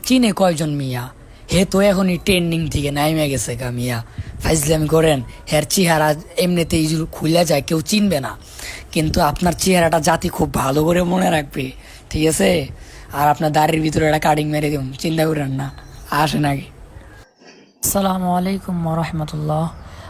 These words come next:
আচ্ছা, আপনি ফজরের সময় উঠে পড়বেন, হ্যাঁ? কারণ হচ্ছে যে চুল কালার করতে অনেক সময় লেগে যায়, বুঝতে পারছেন?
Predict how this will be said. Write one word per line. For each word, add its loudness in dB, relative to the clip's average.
আচ্ছা, -2
আপনি -2
ফজরের 2
সময় 0
উঠে 2
পড়বেন, 0
হ্যাঁ? 0
কারণ -2
হচ্ছে -2
যে 0
চুল -2
কালার 2
করতে -4
অনেক 0
সময় 0
লেগে 2
যায়, -4
বুঝতে -4
পারছেন? 0